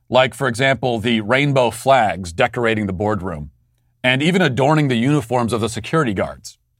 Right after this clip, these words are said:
Don't worry, though. They did have the latest and most inclusive and also ugliest rainbow flag, prominently displaying their special support for the trans community. Now, the rainbow flag is, of course, a leftist religious icon and has no place in any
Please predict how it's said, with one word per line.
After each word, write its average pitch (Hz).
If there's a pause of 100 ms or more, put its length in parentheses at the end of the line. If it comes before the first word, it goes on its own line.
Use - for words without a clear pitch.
(360)
Don't 185
worry, 240
though. 117 (380)
They 135
did 170
have 170
the 151
latest 156
and 135
most 139
inclusive 113
and 117
also 120
ugliest 113 (220)
rainbow 104
flag, 92 (600)
prominently 135
displaying 120
their 113
special 127
support 117
for 113
the 113
trans 165
community. 101 (1120)
Now, 127
the 143
rainbow 170
flag 135
is, 113
of 113
course, 117
a 117 (200)
leftist 120
religious 113
icon 110
and 92
has 110
no 110
place 107 (280)
in 113
any 127